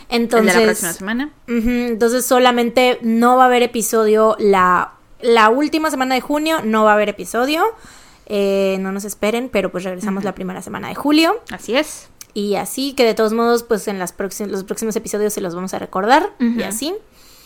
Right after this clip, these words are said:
Speaker 1: Eh, y pues ya, porque de hecho la próxima semana no va a haber episodio aquí para todas las plataformas, el próximo episodio es para Patreon,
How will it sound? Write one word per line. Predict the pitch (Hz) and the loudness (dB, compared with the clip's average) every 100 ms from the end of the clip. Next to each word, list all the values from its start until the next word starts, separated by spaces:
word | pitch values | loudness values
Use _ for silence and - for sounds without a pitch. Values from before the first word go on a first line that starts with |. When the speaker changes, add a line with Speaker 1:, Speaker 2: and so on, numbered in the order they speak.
| - _ - | -20 _ -4
Speaker 1:
Eh, | 214 220 214 208 208 - | -2 0 0 -2 -4 -6
y | 214 | -4
pues | 220 196 | -2 -2
ya, | 165 | -4
porque | 202 214 | -4 0
de | 226 | 2
hecho | 226 285 | 2 4
la | 269 196 | 2 2
próxima | 240 277 339 277 | 2 0 0 -2
semana | 190 180 190 | -2 -4 -4
no | 190 | -2
va | 180 | 0
a | |
haber | 190 | 0
episodio | 202 196 208 190 | -2 -4 -2 -2
aquí | 190 | -4
para | 262 277 | 0 2
todas | 220 202 | 2 0
las | 190 | -2
plataformas, | 214 196 254 277 254 | -6 -4 -2 -2 -2
el | 196 | -4
próximo | 196 165 190 | -6 -10 -12
episodio | 160 190 196 - | -8 -6 -6 -6
es | 202 | -10
para | - - - | -10 -10 0
Patreon, | 262 285 285 277 302 | 2 2 2 2 2